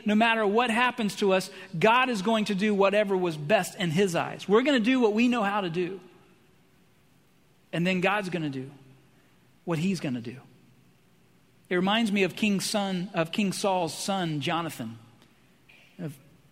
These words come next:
story I've told before. I, I love this story from First Samuel. Jonathan has grown weary of his dad, Saul, who is at that point in his reign where he's just declined. He's gotten passive. He's gotten passive aggressive. And the Philistine army is, is not too far away, and they need to be taking them out. And Saul says, "Well, we're not gonna take them out right now. We're just gonna hang out for a while."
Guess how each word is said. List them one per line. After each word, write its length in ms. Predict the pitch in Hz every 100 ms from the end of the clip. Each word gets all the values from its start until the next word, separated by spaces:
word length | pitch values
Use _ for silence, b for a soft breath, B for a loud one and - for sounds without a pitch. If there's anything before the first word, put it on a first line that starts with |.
| _
story 400 | - - 196 185
I've 120 | 165
told 180 | - 190
before. 320 | 185 196 190
I, 60 | 170
I 200 | 202 185
love 300 | 175 202 190
this 120 | 180
story 380 | - 185 185 180
from 200 | 185 165
First 240 | 202 180
Samuel. 360 | 202 196 185 160
Jonathan 400 | 175 190 202 202
has 140 | 175
grown 260 | 180 180 175
weary 300 | 185 202 185
of 100 | 165
his 160 | 180
dad, 320 | 160 190 190 -
Saul, 500 | - 190 185 165 B B B
who 140 | 190 180
is 100 | 175
at 100 | 190
that 220 | 190 180
point 240 | 208 208
in 100 | 190
his 180 | 175 165
reign 240 | 185 190 185
where 100 | 175
he's 100 | 156
just 220 | 196 -
declined. 500 | - 202 185 190 170
He's 140 | 156
gotten 260 | 185 170 165
passive. 480 | 196 196 190 196 185
He's 100 | 147
gotten 240 | 160 160
passive 380 | 175 185 180 170
aggressive. 520 | 160 190 185 196 185 B B B
And 200 | 190 175
the 60 | 160
Philistine 500 | - 202 196 220 202
army 360 | 190 196 190
is, 200 | 180 156
is 120 | 190 165
not 220 | 196 190
too 140 | 202
far 200 | - 196
away, 320 | 185 190 196
and 80 | 202
they 80 | 180
need 180 | 190 202
to 40 |
be 120 | 196
taking 280 | - 196 196
them 140 | 185 180
out. 240 | 196 190
And 100 | 160
Saul 220 | 202 190
says, 200 | 190 175
"Well, 240 | 190 208 202
we're 80 |
not 140 | 202 202
gonna 140 | 190
take 140 | 196 190
them 100 | 190
out 120 | 190
right 120 | 180
now. 220 | 185 190
We're 60 | 185
just 80 | -
gonna 120 | 151
hang 160 | 165
out 200 | 180 196
for 100 | 202
a 40 | 190
while." 320 | 190 196